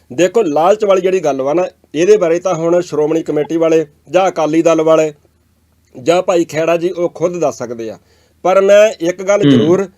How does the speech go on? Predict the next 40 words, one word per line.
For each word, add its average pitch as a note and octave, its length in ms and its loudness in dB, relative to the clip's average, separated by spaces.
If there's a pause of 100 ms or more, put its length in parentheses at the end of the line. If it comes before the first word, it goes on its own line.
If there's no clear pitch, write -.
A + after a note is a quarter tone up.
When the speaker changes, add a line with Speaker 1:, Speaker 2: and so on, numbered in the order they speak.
(320)
Speaker 1:
ਉਦਣ D#3+ 320 2
ਵੀ G3+ 60 -2
ਕੀਤੀ G3 320 -8
ਸੀਗੀ, F#3+ 260 -6 (160)
ਅੱਜ C#3+ 140 -6
ਵੀ F3+ 120 2
ਕਰਦਾ F3+ 420 0 (240)
ਤੇ F#3 220 0
ਅਗਾਂਹ D#3+ 240 2
ਵੀ F#3+ 120 2
ਕਰਾਂ B2+ 220 0
ਮੈਂ B2+ 120 -2
ਉਹ C3+ 120 -2
ਗੱਲ। C3 140 -2
Speaker 2:
ਹੂੰ। C3 120 2 (800)
Speaker 1:
ਉਸ E3 220 2
ਗੱਲ F#3 160 4
ਤੋਂ F#3+ 140 -2
ਮੈਂ F3+ 100 4
Speaker 2:
ਹੂੰ। B2 60 4
Speaker 1:
ਨਹੀਂ A#2 100 4
ਭੱਜਦਾ D3 340 -2
ਹੈਗਾ। A#2 240 -6 (100)
ਉਹ G3 180 0
ਗੱਲ F3 200 0
ਇਹ D#3+ 280 0
ਆ, E3 200 0
Speaker 2:
ਹੂੰ। B2 520 -2
Speaker 1:
ਬੰਦੀ E3+ 440 -2
ਸਿੰਘਾਂ F3 360 0
ਦਾ G3 140 2
ਬਹੁਤ, D#3 720 0
ਬਹੁਤ, E3 500 -2
ਬਹੁਤ E3+ 560 0
ਜ਼ਿਆਦਾ D#3+ 260 2
ਸਤਿਕਾਰ, C#3 480 -4
ਉਹਨਾਂ F3 280 0
ਦਾ F#3+ 120 2
ਦੇਣ D#3+ 320 0
ਆਪਾਂ E3+ 340 -2